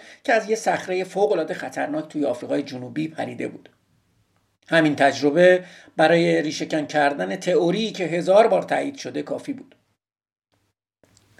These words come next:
تفکر استقرایی می‌تونه نتایج مخربی در پی داشته باشه. با وجود این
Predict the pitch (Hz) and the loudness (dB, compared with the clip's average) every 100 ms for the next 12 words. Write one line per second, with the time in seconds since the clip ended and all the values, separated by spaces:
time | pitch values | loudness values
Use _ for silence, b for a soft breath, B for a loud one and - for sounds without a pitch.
0 | _ - 202 233 294 262 226 - 175 156 | _ 2 8 8 10 10 10 8 2 4
1 | 156 180 202 B B - 233 - 240 233 | 4 2 -4 B B -8 -6 -4 -4 -4
2 | 190 160 165 170 185 220 160 - 143 143 | -4 -6 -4 -6 -4 -6 -8 -6 -6 -4
3 | 165 139 123 - 131 117 _ _ 120 - | -6 -6 -8 -8 -14 -14 _ _ -16 -12
4 | 113 110 - - _ _ - 131 135 135 | -12 -12 -14 -16 _ _ -8 -4 -4 2
5 | 151 180 220 | 4 4 0